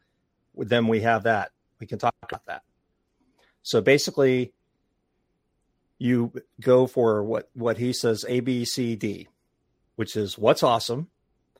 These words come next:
Ask them what they remember from the book. Ask them what they loved, what sticks with them as the book, and, and what was their favorite part of the book.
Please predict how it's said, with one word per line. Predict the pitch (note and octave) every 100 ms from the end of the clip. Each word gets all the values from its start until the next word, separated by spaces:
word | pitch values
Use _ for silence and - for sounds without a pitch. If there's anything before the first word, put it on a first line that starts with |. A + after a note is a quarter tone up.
| _ _
Ask | A2 E3 -
them | E3+
what | D3+ D#3+ C3+
they | C#3
remember | B2+ A#2+ A#2+ A2+
from | - G2+
the |
book. | F#2 - - - - _ _ _
Ask | G#2+ C3+
them | C#3
what | C3
they | B2+
loved, | A#2 A2 G#2+ G2+ - _ _
what | G#2+ A2+ -
sticks | - C3 A2 F#2+ -
with | A#2+ G#2 -
them | G2 F#2+
as | G2+ -
the | G2+
book, | G2 F#2+
and, | G2+ G2+
and | A2 G2+
what | G#2
was | G#2
their | G#2
favorite | G2 G#2 A2+
part | - G3+
of | G#3+
the | -
book. | - -